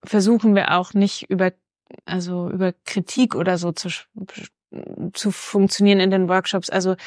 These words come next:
die Worte gut und schlecht sind, äh, strengstens verbannt. Also das finde ich ganz toll oder das hat mir nicht so gefallen. Also das gibt's nicht, weil das macht gar keinen Sinn. Also man muss erstmal den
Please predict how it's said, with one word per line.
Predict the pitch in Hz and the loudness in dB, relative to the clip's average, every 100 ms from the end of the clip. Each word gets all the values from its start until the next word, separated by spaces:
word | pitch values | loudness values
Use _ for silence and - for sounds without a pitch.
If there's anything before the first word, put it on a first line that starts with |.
| - - - - | -18 -18 -20 2
die | 208 175 | 2 6
Worte | 202 226 - | 4 4 -2
gut | 196 233 | 0 2
und | 196 190 | 2 0
schlecht | - 208 202 - | 2 2 0 -2
sind, | 202 185 170 | 0 0 0
äh, | 175 | -4
strengstens | 180 202 214 - 185 | -4 4 4 4 -4
verbannt. | - 175 180 170 170 - | -4 0 0 0 -4 -6
Also | 170 170 | -4 -2
das | 196 208 | -2 -4
finde | - 202 180 | 4 4 4
ich | - | 0
ganz | 190 202 - | 0 0 -2
toll | - 208 190 147 | -2 2 4 2
oder | 175 165 | 0 -2
das | 185 - - 190 | -4 -6 -10 -8
hat | 185 | -2
mir | 190 | 2
nicht | 202 202 | 2 0
so | 190 | -4
gefallen. | 180 - - | -4 -6 -4
Also | 180 180 | -2 -2
das | 180 - | -4 -6
gibt's | - 190 - | -4 -2 0
nicht, | 190 185 | -2 0
weil | 196 190 - - - | 0 0 -6 -18 -6
das | - 202 | -2 4
macht | 226 220 | 4 6
gar | 226 208 | 2 2
keinen | 208 | 2
Sinn. | 202 240 226 | 4 6 4
Also | 151 196 | 2 2
man | 190 | 6
muss | 208 202 | 4 2
erstmal | 208 - 208 | -2 0 0
den | 190 | 0